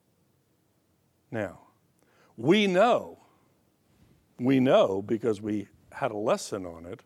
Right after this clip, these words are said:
about the rich young ruler who came and, "What must I do?" and, "Give up everything you have and give to the poor."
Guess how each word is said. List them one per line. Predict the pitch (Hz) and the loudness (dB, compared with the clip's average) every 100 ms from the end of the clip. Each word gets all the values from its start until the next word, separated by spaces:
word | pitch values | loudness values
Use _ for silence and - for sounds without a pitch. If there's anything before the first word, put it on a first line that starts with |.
| _ _ _ _ _ _ - | _ _ _ _ _ _ -8
about | 120 131 120 | 4 4 4
the | 127 | 0
rich | 143 147 | 0 0
young | 147 139 123 | 0 0 2
ruler | 131 135 135 123 | 2 4 2 0
who | 117 | -2
came | 113 123 120 127 120 | -2 0 0 -2 -4
and, | 104 98 | -4 -4
"What | 120 | -2
must | 113 113 127 | -2 -4 0
I | 117 | 0
do?" | 110 123 123 123 | 2 2 4 2
and, | 110 104 - - _ - | 0 -6 -12 -20 _ -4
"Give | 123 127 | 2 4
up | 127 | 4
everything | 123 127 131 131 | 2 2 -2 -2
you | 123 | -4
have | 113 127 123 120 | -2 0 0 -2
and | 110 | -4
give | 120 117 | -4 -2
to | |
the | 127 | -4
poor." | 131 170 156 87 - | -2 2 2 0 -12